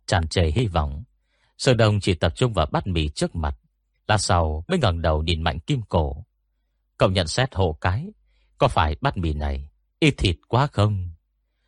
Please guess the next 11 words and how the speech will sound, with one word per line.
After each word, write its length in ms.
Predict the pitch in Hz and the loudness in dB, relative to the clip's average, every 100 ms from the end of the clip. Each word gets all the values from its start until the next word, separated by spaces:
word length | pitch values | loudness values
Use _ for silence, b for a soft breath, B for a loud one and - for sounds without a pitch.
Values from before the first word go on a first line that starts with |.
| _ - | _ 0
Mạnh 140 | 131 - | 0 4
Kim 160 | 196 | 2
Cổ 340 | - 95 73 76 | 4 4 4 2
liếc 200 | 160 147 | 0 2
sang 220 | 127 107 | 0 2
bát 200 | 170 - | -2 0
mì. 300 | 85 73 71 - _ _ _ _ _ | -2 -2 -6 -14 _ _ _ _ _
"Không 240 | - 104 | 0 2
đến 220 | 95 107 | 2 2
nỗi 180 | 110 101 | 0 -2
nào. 420 | 76 71 67 73 | -4 -4 -6 -12